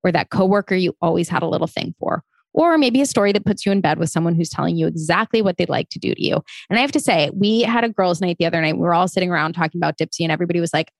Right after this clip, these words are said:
"I like these types of stories, but I don't like those ones. And I don't like these ones, but I like those ones." And it was like, there was truly something for everybody. They release new content every week, so there's always more to explore, no matter who you're into or what turns you on.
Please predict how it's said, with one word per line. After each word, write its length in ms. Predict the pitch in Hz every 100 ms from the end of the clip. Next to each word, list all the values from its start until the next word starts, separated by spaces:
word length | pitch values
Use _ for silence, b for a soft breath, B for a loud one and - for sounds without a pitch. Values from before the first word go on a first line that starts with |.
| -
"I 240 | 240 370
like 220 | 403 415 403
these 200 | 240 277 269
types 240 | 269 -
of 40 |
stories, 280 | 262 269 262
but 100 | - -
I 80 | 185
don't 100 | 185
like 220 | 185 -
those 200 | 117 -
ones. 200 | - -
And 80 | -
I 140 | 220
don't 100 | 311
like 160 | 370 370 -
these 220 | 277 269
ones, 160 | 277 254
but 120 | -
I 140 | 175
like 200 | 196 190
those 220 | - 175 165
ones." 180 | 147
And 100 | 147
it 40 | -
was 100 | 190
like, 160 | 185 185
there 100 | 214
was 160 | 214 -
truly 480 | - 339 392 440
something 420 | 415 294 277 247 233
for 120 | 180
everybody. 640 | - - - - - - - B B B B B _
They 100 | 240
release 340 | 277 320 311 -
new 160 | 254
content 440 | 269 254 247 226 214
every 220 | 175 196
week, 240 | 170 165 -
so 100 | 165
there's 220 | 147 -
always 280 | 170 233 226
more 200 | 208 196
to 80 |
explore, 440 | 196 - - 143 135
no 100 | 160
matter 240 | 135 143
who 180 | 147 170
you're 220 | 226 247
into 240 | 165 170 175
or 160 | 170
what 200 | 160 151
turns 280 | - - -
you 80 | 85
on. 240 | 76 64